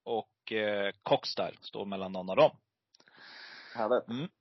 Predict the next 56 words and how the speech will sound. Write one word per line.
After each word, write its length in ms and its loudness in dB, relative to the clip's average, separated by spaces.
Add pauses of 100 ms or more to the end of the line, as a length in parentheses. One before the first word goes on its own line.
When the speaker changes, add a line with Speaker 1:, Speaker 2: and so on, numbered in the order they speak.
Speaker 1:
Härligt. 520 8
Grymt, 480 2
Leon. 260 6
Du, 240 4
jag 200 6
får 80 -8
tacka 240 0
så 100 -2
mycket 320 -2
för 60 2
att 140 4
du 160 0
än 160 4
en 80 2
gång 160 0
tog 140 -6
dig 60 0
tid 200 2
för 100 -6
travovalen 640 6
och, 360 -2
eh, 420 6
önskar 240 0
dig 60 2
så 80 0
lycka 240 0
till 240 4
med 120 6
allting 460 6
nu. 360 0
Eh, 200 -6
inte 200 -4
bara 240 8
med 420 2
travet 500 4
och, 340 -6
eh, 100 0
travsändningar 680 2
och 80 -2
spel, 280 6
utan 300 2
med 460 0
att 260 4
du 120 -8
får 300 6
ha 160 8
hälsan 380 6
i 60 0
behåll 360 4
och, 440 2
och 60 -2
må 160 0
bra 320 4
och 180 -2
allting 300 -2
sånt. 300 -10